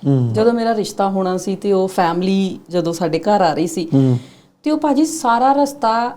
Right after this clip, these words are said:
Speaker 2: ਹੈਰਾਨ ਹੋਈ ਗਏ ਵੀ ਇੱਥੇ ਰੁੱਖ ਹੀ ਹੈ ਨਹੀਂ।
Speaker 1: ਰੁੱਖ ਹੀ ਹੈ ਨਹੀਂ, ਹਾਂ। ਹੁਸ਼ਿਆਰਪੁਰ
Speaker 2: ਉਹ,
Speaker 1: ਬਹੁਤ
Speaker 2: ਉਹ
Speaker 1: ਗਰੀਨ।
Speaker 2: ਦੇਖ ਰਹੇ ਆ ਵੀ
Speaker 1: ਹੂੰ।
Speaker 2: ਪੰਜੀ ਪੰਜੀ ਕਿੱਲੇ ਸਾਨੂੰ ਗੰਜੇ ਹੀ ਦਿਖੀ ਜਾਂਦੇ ਆ।
Speaker 1: ਹੂੰ, ਹੂੰ।
Speaker 2: ਸਾਨੂੰ ਇੰਨੀ ਦੂਰ ਤੱਕ ਵਿਜ਼ਿਬਿਲਟੀ ਇੱਥੇ,
Speaker 1: ਹੂੰ, ਹੂੰ।
Speaker 2: ਇੱਥੇ ਰੁੱਖ ਹੀ ਕੋਈ ਹੈ ਨਹੀਂ। ਉਹ ਸਾਰਾ ਰਾਹ ਹੈਰਾਨ ਹੁੰਦੇ ਆਉਂਦੇ ਆ।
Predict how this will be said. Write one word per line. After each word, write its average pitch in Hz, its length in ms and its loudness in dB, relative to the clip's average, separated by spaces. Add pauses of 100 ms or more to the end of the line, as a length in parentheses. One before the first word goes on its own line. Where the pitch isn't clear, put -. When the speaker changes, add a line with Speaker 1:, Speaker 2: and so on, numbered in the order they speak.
(140)
Speaker 2:
ਹੈਰਾਨ 262 400 2
ਹੋਈ 254 200 2
ਗਏ 208 200 2
ਵੀ 269 120 2
ਇੱਥੇ 311 180 -2
ਰੁੱਖ 320 280 -2
ਹੀ 349 60 2
ਹੈ 427 60 -6
ਨਹੀਂ। 403 120 2
Speaker 1:
ਰੁੱਖ 131 300 2
ਹੀ 131 80 6
ਹੈ 127 80 6
ਨਹੀਂ, 117 160 2
ਹਾਂ। 110 260 -6 (280)
ਹੁਸ਼ਿਆਰਪੁਰ 151 460 4
Speaker 2:
ਉਹ, 139 100 6
Speaker 1:
ਬਹੁਤ 135 160 6
Speaker 2:
ਉਹ 123 60 2
Speaker 1:
ਗਰੀਨ। - 180 4
Speaker 2:
ਦੇਖ 240 300 4
ਰਹੇ 208 280 4
ਆ 185 240 4
ਵੀ 311 380 -2
Speaker 1:
ਹੂੰ। 143 100 8
Speaker 2:
ਪੰਜੀ 339 260 8
ਪੰਜੀ 330 320 6
ਕਿੱਲੇ 262 420 6
ਸਾਨੂੰ 254 540 2
ਗੰਜੇ 233 280 6
ਹੀ 403 80 6
ਦਿਖੀ 262 340 2
ਜਾਂਦੇ 151 400 6
ਆ। 147 40 6
Speaker 1:
ਹੂੰ, 135 160 4
ਹੂੰ। 147 280 6
Speaker 2:
ਸਾਨੂੰ 330 400 2
ਇੰਨੀ 330 320 8
ਦੂਰ 294 300 6
ਤੱਕ 349 180 0
ਵਿਜ਼ਿਬਿਲਟੀ 359 600 4
ਇੱਥੇ, 330 280 -2
Speaker 1:
ਹੂੰ, 143 340 0
ਹੂੰ। 131 120 2
Speaker 2:
ਇੱਥੇ 123 140 2
ਰੁੱਖ - 300 2
ਹੀ 403 60 8
ਕੋਈ 403 180 2
ਹੈ 339 120 4
ਨਹੀਂ। 302 180 2 (280)
ਉਹ 320 60 2
ਸਾਰਾ 320 360 6
ਰਾਹ 311 240 4
ਹੈਰਾਨ 254 280 4
ਹੁੰਦੇ 196 340 -2
ਆਉਂਦੇ 147 300 -2
ਆ। - 40 -8